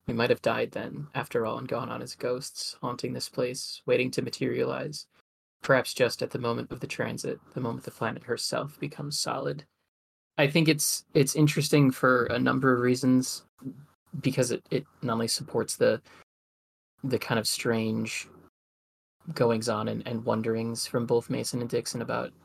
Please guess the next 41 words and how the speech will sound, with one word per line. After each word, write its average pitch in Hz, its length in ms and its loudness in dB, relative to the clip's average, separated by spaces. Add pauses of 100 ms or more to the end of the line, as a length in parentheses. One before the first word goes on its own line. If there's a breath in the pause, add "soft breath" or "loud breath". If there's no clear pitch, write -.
(580)
why 113 220 2
they 117 100 0
survived, 113 500 -2
how 113 140 -4
they've 113 140 -6
ended 117 180 -8
up - 160 -6
here, 120 280 -2
whether 117 180 -2
these 127 200 -10
things 135 220 -8
are 131 80 -4
coincidental, 127 720 -6
but 127 260 0 (600 loud breath)
it 139 100 6
also 170 300 6
gets 147 260 2
to 139 120 0
this 127 180 2
idea 113 340 6
of, - 240 -4 (1080)
I, 143 200 4
I 135 140 8 (140)
don't 147 160 6
remember 143 220 8
specifically 123 920 2 (140)
what 123 180 2
page 113 360 -2
the, 110 340 -4 (500)
the 113 200 -6 (100)
previous 127 340 4
quote - 200 0
was 110 120 -6
on, 117 200 -4
but 117 120 -6
this - 200 -2
idea 117 360 2
that 113 300 0 (720 loud breath)
by 127 180 4
going 120 380 6
down 113 500 2